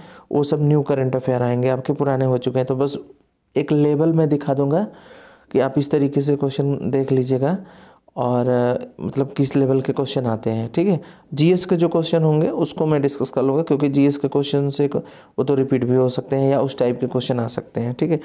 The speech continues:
लेकिन करंट अफेयर तो बस आप लेवल देखिएगा, किस लेवल के क्वेश्चन आए हैं, ठीक है। पहला क्वेश्चन है, भारत के तेईसवें मुख्य निर्वाचन आयुक्त हैं,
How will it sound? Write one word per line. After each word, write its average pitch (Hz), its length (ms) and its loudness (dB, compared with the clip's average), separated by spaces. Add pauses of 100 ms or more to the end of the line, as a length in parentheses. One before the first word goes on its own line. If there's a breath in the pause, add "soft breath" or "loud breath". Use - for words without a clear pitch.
(260 loud breath)
लेकिन 143 180 0
करंट 143 360 0
अफेयर 143 360 0
तो 160 160 -2
बस 147 260 -2
आप 139 260 -6
लेवल 135 360 2
देखिएगा, 135 380 0
किस 139 240 -2
लेवल 135 240 0
के 127 100 -6
क्वेश्चन - 340 -4
आए 101 100 -2
हैं, 110 100 -4
ठीक 160 220 -2
है। 156 100 -4 (1040 loud breath)
पहला 143 180 0
क्वेश्चन 156 260 0
है, 165 80 2
भारत 143 300 0
के 165 100 0
तेईसवें 151 480 2
मुख्य 156 680 2 (420 loud breath)
निर्वाचन 135 460 2
आयुक्त 143 340 0
हैं, 127 460 0